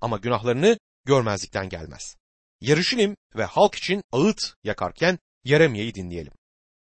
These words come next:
Yeremya'nın ağıtları birinci bölüm sekizinci ayette, "Yarışilim büyük günah işledi. Bu yüzden kirlendi. Ona saygı duyanların hepsi şimdi onu hor görüyor. Çünkü onu çıplak gördüler.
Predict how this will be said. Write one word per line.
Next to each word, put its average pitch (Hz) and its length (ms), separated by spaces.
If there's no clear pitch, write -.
Yeremya'nın 208 500
ağıtları 180 420
birinci 170 280
bölüm 160 160
sekizinci 156 440
ayette, 165 640
"Yarışilim 185 560
büyük 190 260
günah 156 220
işledi. 101 360
Bu 160 180
yüzden 131 340
kirlendi. 101 600
Ona 214 200
saygı 190 280
duyanların 160 400
hepsi 135 500
şimdi 156 420
onu 120 180
hor 101 240
görüyor. 76 320
Çünkü 208 260
onu 151 300
çıplak - 440
gördüler. 85 440